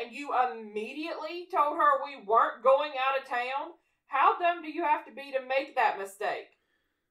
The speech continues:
"Yes, Master Bruce." "Look, I hate to do this. You're a good guy, and I really, and you make a really good bowl of clam chowder.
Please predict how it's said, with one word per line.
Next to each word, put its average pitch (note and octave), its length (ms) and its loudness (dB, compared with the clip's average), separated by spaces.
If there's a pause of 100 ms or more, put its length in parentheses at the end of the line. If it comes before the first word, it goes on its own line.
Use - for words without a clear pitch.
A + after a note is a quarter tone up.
(180)
"Yes, A3+ 340 0
Master F3+ 420 -6
Bruce." - 480 -10 (640)
"Look, A#3 300 2 (140)
I F#4+ 240 4
hate E4 120 -6
to A3 80 -6
do F#3 240 -6
this. - 440 -8 (120)
You're F4 280 -6
a G4 40 -8
good F4 200 -10
guy, C4 440 0 (120)
and F#3+ 120 -12
I - 280 2
really, C#4+ 360 -6
and A3+ 100 -12
you A#3 80 -16
make C4+ 200 -4
a A#3+ 100 -4
really D4+ 240 -10
good D4+ 240 -14
bowl B3+ 240 4
of A#3 100 -8
clam A#3+ 320 -6
chowder. D#3+ 540 -4